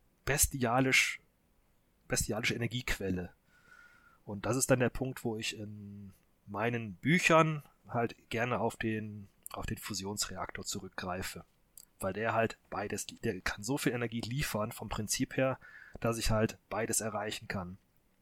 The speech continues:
Sowohl das Zeug schnell hinten rausschmeißen, als auch viel gleichzeitig. Und das macht dann halt, geht langsam in den Bereich von interessanten Raumschiffen, interessanten Weltraumschlachten und was auch immer.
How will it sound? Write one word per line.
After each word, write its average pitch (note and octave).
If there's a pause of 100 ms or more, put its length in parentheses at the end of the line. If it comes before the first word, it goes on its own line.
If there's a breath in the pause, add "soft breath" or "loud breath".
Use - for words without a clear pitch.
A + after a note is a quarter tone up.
(760 loud breath)
Sowohl G2+ (540)
das -
Zeug F2+
schnell C3
hinten C#3+
rausschmeißen, A#2+
als A2+
auch A#2
viel A#2+
gleichzeitig. F2 (1300 soft breath)
Und F#2+
das G#2
macht A2+
dann A#2
halt, G#2+ (320)
geht A2+
langsam A2
in G2+
den A2
Bereich G2+
von G#2
interessanten G#2+ (100)
Raumschiffen, G#2
interessanten G2+
Weltraumschlachten G#2
und F#2+
was G2
auch F#2
immer. F2+